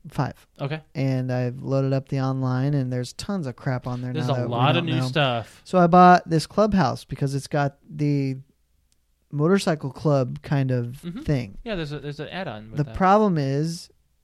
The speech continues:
Speaker 1: you can't do anything by yourself.
Speaker 2: You have to have a clan?
Speaker 1: Yeah.
Speaker 2: Uh,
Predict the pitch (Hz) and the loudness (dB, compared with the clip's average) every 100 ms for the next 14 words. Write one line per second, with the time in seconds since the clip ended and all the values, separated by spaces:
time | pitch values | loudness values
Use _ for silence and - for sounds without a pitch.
0 | _ 139 - 160 156 160 156 151 143 139 | _ -10 -2 -2 0 -2 -2 -2 -2 -4
1 | - 151 143 _ _ _ _ _ 120 - | -4 -8 -8 _ _ _ _ _ -18 -14
2 | 113 107 117 113 117 _ - 123 107 - | -16 -16 -16 -16 -18 _ -14 -10 -10 -12
3 | - 107 98 95 92 | -20 -18 -16 -16 -18